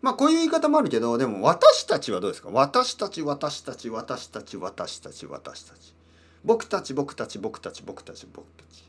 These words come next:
僕ら、僕ら、僕ら、僕ら、僕ら。僕らのことですよ。皆さん。この日本語コンテッペイコミュニティ。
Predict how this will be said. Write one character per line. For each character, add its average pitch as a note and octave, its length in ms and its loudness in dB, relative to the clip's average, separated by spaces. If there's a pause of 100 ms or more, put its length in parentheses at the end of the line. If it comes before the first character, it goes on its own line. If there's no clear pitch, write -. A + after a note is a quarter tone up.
(100)
僕 B2+ 360 -4
ら、 A2 160 0
僕 - 280 -6
ら、 - 140 0
僕 - 280 -8
ら、 F#2 100 -2
僕 F2+ 260 -8
ら、 D#2 140 -8
僕 - 240 -14
ら。 - 60 -20 (120)
僕 E3 300 0
ら G3+ 100 4
の A#2 140 -6
こ G#2 100 -8
と F#2 100 -8
で D2+ 120 -10
す - 80 -18
よ。 - 100 -20 (920)
皆 C#3+ 260 2
さ - 140 -8
ん。 - 40 -18 (1080)
こ G3+ 180 4
の A#3 320 2 (100)
日 B2 100 -6
本 D#3 160 -4
語 D3+ 100 -6
コ D#3 120 -4
ン D3 120 -4
テ C#3 80 -4
ッ C#3 40 -6
ペ C3+ 200 -4
イ - 20 -8
コ - 180 -12
ミ A#2+ 100 -2
ュ - 80 -2
ニ F2+ 60 -6
テ - 100 -20
ィ。 - 40 -20